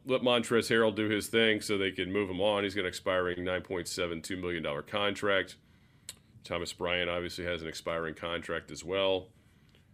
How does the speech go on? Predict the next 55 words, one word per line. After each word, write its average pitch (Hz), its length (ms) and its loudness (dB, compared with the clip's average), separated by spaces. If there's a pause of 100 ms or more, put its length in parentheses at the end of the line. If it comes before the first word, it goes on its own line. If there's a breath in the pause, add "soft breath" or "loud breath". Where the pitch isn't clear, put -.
(240 soft breath)
It's - 180 -14
been 110 180 2
weird 107 460 2
lately 104 420 2
how 95 160 2
Gafford 98 460 0
starts 98 340 0
games, 95 560 4
barely 92 360 0
gets 92 200 -4
any 95 100 -2
burn 90 360 -2
later 92 320 -2
in 90 100 -6
games. 87 420 0
The 87 80 -4
other 85 140 -2
night, 82 100 -4
Wes 85 180 -4
Unseld 82 260 -6
Junior 87 340 -4
said 80 180 -6
he 78 60 -8
didn't 78 160 -8
like 80 140 -6
the 82 60 -10
way 80 120 -4
he 78 80 -4
played 87 380 -4
in 80 100 -8
the 69 60 -16
third 78 240 -10
quarter, 107 280 -2
so 98 140 -6
therefore 78 320 -8
that's 71 180 -8
why 76 100 -6
he 76 40 -4
only 76 140 -8
got 73 180 -10
to - 80 -18
twelve 73 260 -6
minutes. 123 460 0 (580 loud breath)
Um, 87 600 -2 (340)
you 117 80 -4
know, 104 60 2
you 104 100 2
got 110 160 6
Beal 110 260 6
obviously 104 340 2
coming 101 240 2
up - 80 -4
on 92 80 -2
a - 20 -8
contract, 98 840 0